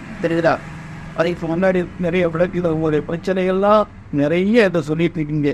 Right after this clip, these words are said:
நிறைய இது, அதாவது உங்க குடும்பத்திற்கு என்ன வேணும்? பிள்ளையை விட நல்ல படிப்பு, நல்ல வேலை. வேலை கிடைக்கலைங்க பையனுக்கு. என் பிள்ளைக்கு கல்யாணம் முடிய மாட்டேங்குதுங்க.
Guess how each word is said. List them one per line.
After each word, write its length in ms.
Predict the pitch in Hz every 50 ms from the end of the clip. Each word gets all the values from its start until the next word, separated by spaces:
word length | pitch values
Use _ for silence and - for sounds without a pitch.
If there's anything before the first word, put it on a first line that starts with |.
| - - - - - - - - - - - - - - - 131
நிறைய 300 | 147 170 208 254 285 240
இது, 80 | 185 170 151 156
அதாவது 320 | 185 214 214 196 185 175 175
உங்க 220 | 180 180 165 156 - 190
குடும்பத்திற்கு 460 | 247 302 277 294 285 285 240 190 185 170
என்ன 140 | 170 208 240 226 190
வேணும்? 220 | 175 160 151 - - - - - - - - - - - - - - - - - - - - - - - - - -
பிள்ளையை 280 | - 214 240 240 214 190
விட 160 | 185 185 214 185 165
நல்ல 300 | 156 160 175 185 190 196 - -
படிப்பு, 340 | 147 143 147 156 151 - 180 165 143
நல்ல 220 | 131 143 156 160 147 131 120
வேலை. 240 | 127 139 143 143 131 - - - - - - - 147 147
வேலை 220 | 180 208 233 226 170 156
கிடைக்கலைங்க 480 | 139 139 139 - 135 131 123 123 120 - -
பையனுக்கு. 420 | 127 131 131 127 127 - - - - - - - - - - - - - - - - - - - - - - - - - -
என் 120 | 151 139 -
பிள்ளைக்கு 300 | 170 202 240 240 - 208 190 -
கல்யாணம் 420 | 151 160 196 233 247 240 233 208 170
முடிய 160 | 156 156 151 143 135
மாட்டேங்குதுங்க. 500 | 135 - 131 123 123 120 120 120 -